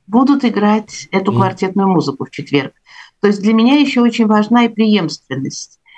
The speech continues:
Speaker 1: Не просто так они вот так где-то вот выросли и, и, и сами по себе играют, а Агне, будучи сама великолепным камерным музыкантом, может им передать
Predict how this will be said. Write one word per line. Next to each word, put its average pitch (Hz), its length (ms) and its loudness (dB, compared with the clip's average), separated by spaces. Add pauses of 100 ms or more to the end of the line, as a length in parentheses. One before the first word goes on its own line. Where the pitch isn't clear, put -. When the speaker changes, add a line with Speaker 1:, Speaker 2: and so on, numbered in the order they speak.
(160)
Speaker 1:
Не 240 140 4
просто 330 340 0
так 160 300 -2
они 156 200 2
вот 151 160 -2
так 156 160 -2
где-то 175 340 0
вот 156 140 -4
выросли 175 400 0
и, - 480 -6
и, 165 180 0
и 175 40 4
сами 175 240 -2
по 170 80 -6
себе 175 300 -2
играют, 143 360 -4 (540)
а 165 460 2 (340)
Агне, 240 400 2
будучи 190 360 -2
сама 190 280 0
великолепным 190 760 0
камерным 165 520 0
музыкантом, 233 800 2
может 240 400 2
им 214 160 2
передать 208 500 0